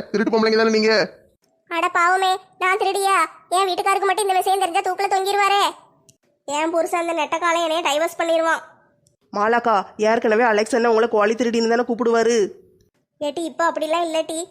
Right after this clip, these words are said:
Speaker 2: கொஞ்சம் பாசமா இருக்காரு. எல்லாம் அந்த மீனா வந்த நேரம், மீனா வந்து உங்களை சேர்த்து வச்சுட்டா. மம்மி, முடியலையே, நான் வீட்டுக்கு போறேன். வேலையை முடிச்சிருவோண்டி, இன்னும் கொஞ்சம் தான் இருக்கு,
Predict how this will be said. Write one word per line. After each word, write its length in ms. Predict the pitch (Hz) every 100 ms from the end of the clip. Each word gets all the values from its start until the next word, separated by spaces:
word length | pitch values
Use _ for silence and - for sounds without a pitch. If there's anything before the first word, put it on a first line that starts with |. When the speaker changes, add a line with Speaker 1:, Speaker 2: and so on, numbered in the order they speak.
| -
Speaker 2:
கொஞ்சம் 240 | 302 339 330
பாசமா 340 | 302 330 330 339
இருக்காரு. 340 | 330 320 311 330 - _ _ _ _ _ _ _
எல்லாம் 200 | 330 427
அந்த 100 | 392 349
மீனா 160 | 415 392
வந்த 140 | 339 311
நேரம், 260 | 339 359 - 330
மீனா 200 | 427 381
வந்து 160 | 339 466
உங்களை 140 | 370
சேர்த்து 200 | 392 349
வச்சுட்டா. 220 | 320 - 285 - _ _ _ _ _ _ _ _ 320
மம்மி, 240 | 311 359 370 320 - 311
முடியலையே, 440 | 339 339 359 359 359 311 -
நான் 160 | 330 339
வீட்டுக்கு 220 | 330 359 349
போறேன். 300 | 359 359 311 - _ _ _ _ _ _
வேலையை 320 | 359 359 359 403
முடிச்சிருவோண்டி, 480 | 392 381 415 403 392 403 -
இன்னும் 180 | 381 381
கொஞ்சம் 220 | 370 392
தான் 100 | 403
இருக்கு, 220 | 403 392